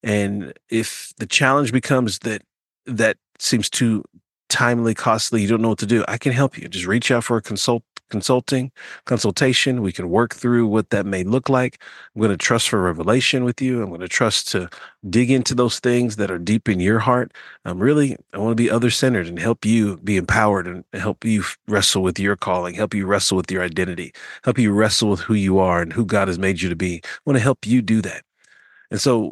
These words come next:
all I'm saying in this is, um, I'm, I'm, I feel very, the fear of the Lord is increasing upon me.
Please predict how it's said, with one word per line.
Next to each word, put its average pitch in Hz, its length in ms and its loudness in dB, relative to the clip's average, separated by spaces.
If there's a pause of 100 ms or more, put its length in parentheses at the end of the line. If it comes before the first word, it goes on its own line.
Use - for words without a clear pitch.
all 170 140 4
I'm 156 80 2
saying 135 300 2
in 117 100 0
this 110 240 -2
is, 90 380 -6
um, 85 380 -12 (1200)
I'm, 117 220 2
I'm, 104 260 0 (440)
I 92 80 -2
feel 135 260 2
very, 117 540 2 (140)
the 101 80 -4
fear 135 180 0
of 123 60 2
the 117 60 4
Lord 110 300 4
is 107 140 2
increasing 113 460 -2
upon 113 280 0
me. 117 240 -4